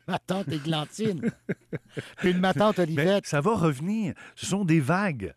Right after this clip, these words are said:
Speaker 1: Je sais pas
Speaker 2: C'est,
Speaker 1: si ça
Speaker 2: oui,
Speaker 1: va
Speaker 2: il y a comme
Speaker 1: revenir,
Speaker 2: le,
Speaker 1: mais
Speaker 2: le biorhythme de la vie de, qui, qui va nous ramener ça à un moment donné.
Speaker 1: Mais en tout cas, je voulais simplement te dire qu'à l'U Q A M, tu peux te faire appeler par ton nom.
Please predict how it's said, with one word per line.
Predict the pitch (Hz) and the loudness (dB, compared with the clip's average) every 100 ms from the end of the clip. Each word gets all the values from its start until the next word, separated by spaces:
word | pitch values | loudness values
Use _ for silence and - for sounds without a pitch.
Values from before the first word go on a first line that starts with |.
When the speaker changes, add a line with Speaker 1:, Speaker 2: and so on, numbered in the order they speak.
| _ | _
Speaker 1:
Je | - | -6
sais | 214 240 | -4 -4
pas | - 240 | -2 -4
Speaker 2:
C'est, | - | 0
Speaker 1:
si | |
ça | 147 | 0
Speaker 2:
oui, | |
Speaker 1:
va | 165 | 2
Speaker 2:
il | 147 | 2
y | |
a | |
comme | 208 147 | 2 0
Speaker 1:
revenir, | 143 151 | 0 0
Speaker 2:
le, | |
Speaker 1:
mais | 143 | 2
Speaker 2:
le | 135 | 0
biorhythme | 117 160 180 139 208 - 135 | 0 2 2 4 0 -2 -4
de | 123 | 2
la | 135 131 | 2 2
vie | 127 113 190 - - - - | 0 -2 -6 -6 -14 -20 -12
de, | - | -6
qui, | 117 - 135 127 | -4 -2 -2 -2
qui | 131 | -2
va | 127 | -2
nous | 147 | 0
ramener | 120 139 147 143 | 0 0 0 -2
ça | - | -2
à | 165 | -2
un | |
moment | 135 131 123 | 0 2 2
donné. | 123 127 151 - - | 0 0 -4 -6 0
Speaker 1:
Mais | 190 208 - | 0 0 -4
en | 175 | -6
tout | - | -4
cas, | 240 | -6
je | 180 | -6
voulais | 160 180 | -6 -8
simplement | - 233 214 190 208 | -6 -6 -4 -2 -2
te | 185 | -2
dire | 156 220 | -2 -4
qu'à | - 175 | -2 -4
l'U | 190 | -4
Q | - | 0
A | 220 226 | 2 2
M, | 240 - _ | -2 -10 _
tu | - | -8
peux | 143 | -8
te | - | -4
faire | - | -4
appeler | 233 190 226 | -4 -6 -8
par | 170 | -10
ton | - 208 208 | -8 -6 -4
nom. | 240 180 | -4 -6